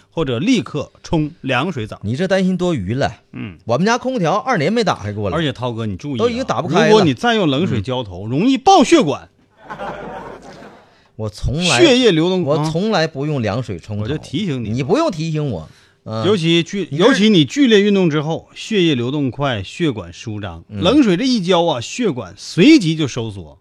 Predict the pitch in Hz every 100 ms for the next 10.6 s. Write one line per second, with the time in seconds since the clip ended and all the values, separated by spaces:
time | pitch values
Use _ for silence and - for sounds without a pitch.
0 | _ 98 92 156 190 277 240 214 127 107
1 | 196 254 156 175 156 170 113 113 175 -
2 | _ _ _ - 160 107 - 170 117 95
3 | 107 117 117 120 - _ 262 349 - 147
4 | 113 104 85 71 - 107 85 - - _
5 | - 226 277 233 151 127 185 175 175 185
6 | 156 127 120 196 127 101 - 120 196 269
7 | 190 175 104 127 131 127 117 120 95 _
8 | 254 196 180 - 311 226 277 - _ 127
9 | 123 139 160 143 - _ 320 180 262 139
10 | 95 - _ 117 151 147